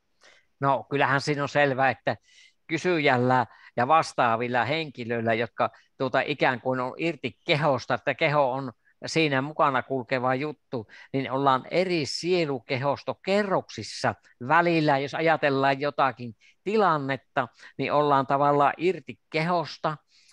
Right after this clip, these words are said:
sillä tavalla, että ei olla täysin, esimerkiksi autolla ajo saattaa olla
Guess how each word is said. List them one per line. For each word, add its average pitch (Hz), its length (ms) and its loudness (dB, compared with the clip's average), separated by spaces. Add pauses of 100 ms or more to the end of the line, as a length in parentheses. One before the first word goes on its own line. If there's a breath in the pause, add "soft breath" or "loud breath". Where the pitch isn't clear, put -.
sillä 147 300 0
tavalla, 139 400 4
että 131 200 0
ei 131 160 2
olla 139 220 0 (120)
täysin, 135 500 0 (160)
esimerkiksi 139 260 -6
autolla 143 480 4
ajo 143 300 0 (180)
saattaa 123 480 0
olla 120 220 0